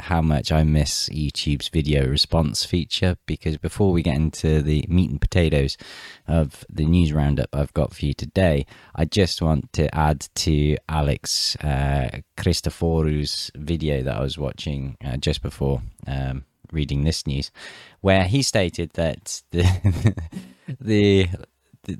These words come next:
basically the West has been demilitarized, <laughs> contrary to everything we've heard now. The United States, of all people, are saying that they're out of javelins and they're pretty much out of ammo,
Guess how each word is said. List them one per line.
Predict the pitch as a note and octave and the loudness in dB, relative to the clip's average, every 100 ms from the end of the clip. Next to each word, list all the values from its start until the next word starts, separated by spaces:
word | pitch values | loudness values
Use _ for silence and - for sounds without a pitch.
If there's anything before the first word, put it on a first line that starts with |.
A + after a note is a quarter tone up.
| - - - | -14 -20 -2
basically | A2+ G2+ F2+ | 0 2 0
the | E2 E2+ | 0 2
West | E2+ - - - - _ | 2 0 -8 -14 -20 _
has | E2+ | -2
been | - D#2 | 0 0
demilitarized, | D#2 D#2 D2+ C#2+ - F2 E2 F2 F2+ G2+ A2 - F#3 - | 0 2 2 0 0 2 2 2 0 0 -2 -6 -14 -2
<laughs> | D4+ - | -2 -2
contrary | - D#3 B2 - G2+ | 0 0 0 0 -2
to | - F2+ | 0 -2
everything | F2 F2 - E2+ D#2+ - E3 - - | 0 -2 -2 0 0 -2 -4 -4 0
we've | F2+ D#2+ | 2 4
heard | F#2 F2 E2 | 4 4 2
now. | F2+ E2 D#2+ | 0 2 2
The | D2+ | 2
United | D#2+ D#2 D#2 - D2+ | 2 2 2 0 -4
States, | - G#2+ E2+ - | 0 2 2 0
of | D2 | -4
all | D2+ D2 | -4 -2
people, | D#2 D2 - C2+ - - - - | -2 -4 -2 -4 -4 -12 -20 -6
are | D2+ C#2 | -2 -2
saying | - C#2+ C2+ | 0 2 2
that | C2 | -2
they're | - C#2 | -2 0
out | C#2 - | 2 0
of | C#2 | -4
javelins | - D#2+ C#2 C2+ C2+ B1 - - | 0 0 2 0 0 -2 -6 -8
and | - C#2 C2 C2 | -2 0 0 -2
they're | - C2+ C#2 C#2 _ | -2 0 0 -2 _
pretty | - C#2+ | 0 2
much | C2 C2+ | 2 2
out | C#2 - | 0 0
of | D2 | 2
ammo, | E2+ B1 A1 | 2 2 -2